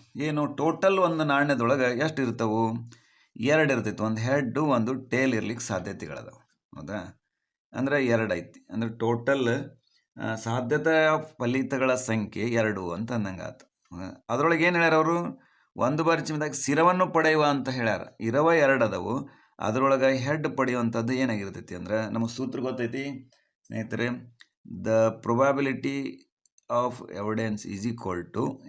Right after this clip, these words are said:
evidence ಅಂತ ಕರಿತೀವಿ ನಾವು. ಓಕೆ, equal to the number of outcomes favorable to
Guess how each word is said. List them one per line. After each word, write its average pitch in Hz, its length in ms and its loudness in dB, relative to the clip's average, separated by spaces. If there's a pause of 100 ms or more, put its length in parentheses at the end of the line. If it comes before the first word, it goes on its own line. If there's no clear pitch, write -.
evidence 107 480 0
ಅಂತ 85 160 -12
ಕರಿತೀವಿ 101 420 -6
ನಾವು. 82 160 -10 (400)
ಓಕೆ, 98 420 -16
equal 92 380 -10
to 117 340 -4 (300)
the 120 140 0
number 143 220 0
of 160 160 4 (160)
outcomes 135 420 -4 (280)
favorable 120 600 0
to 120 320 -2